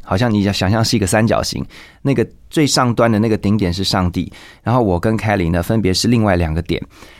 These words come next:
然后呢，当我们离上帝越近的时候，我们夫妻之间的距离也就越近。那我真的觉得在婚姻当中是需要有一个信仰，是需要上帝在婚姻当中去帮忙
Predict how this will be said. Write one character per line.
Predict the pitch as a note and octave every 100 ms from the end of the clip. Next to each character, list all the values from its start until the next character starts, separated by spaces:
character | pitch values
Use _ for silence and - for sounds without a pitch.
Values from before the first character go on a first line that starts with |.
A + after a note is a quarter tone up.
| -
然 | C3+
后 | F3+
呢， | E3 D3 C#3+ - -
当 | - F3+
我 | D#3+
们 | G2+ G#2+ A#2+ -
离 | A2+
上 | B2 C#3+
帝 | C#3
越 | C#3 E3
近 | - D#3+
的 | G2
时 | D#2+
候， | F#2 D2 - - -
我 | G2+
们 | G2+ G#2+
夫 | C3
妻 | B2 B2+
之 | B2 A#2+
间 | A#2 A#2+
的 | G#2+
距 | F2+ A#2+
离 | F#2
也 | D#2
就 | D#2+ F2
越 | F#2 F2
近。 | - C#2+ - - - - _
那 | D3 C3+ G#2+
我 | D#2
真 | G#2+ F#3
的 | F3+ A2+
觉 | - A2
得 | A2 G#2 G2 - - -
在 | D#3
婚 | C#3+ C#3
姻 | C#3
当 | B2+ A#2+
中 | A#2 A#2
是 | C3
需 | A2+ B2+
要 | A#2
有 | F#2 E2+
一 | F2+
个 | F2+ E2+ F#2
信 | - C#3+ G#2+
仰， | F2+ - G#2+ -
是 | - -
需 | B2+ B2+
要 | B2
上 | A2 - B2 G2+
帝 | G#2 F#2
在 | F#2 F2 B1+ - -
婚 | - G#2+
姻 | G#2+
当 | G2+ G2
中 | F#2+ F#2
去 | - F2+ - - - -
帮 | - C3
忙 | A#2+ F2 F2+ G#2+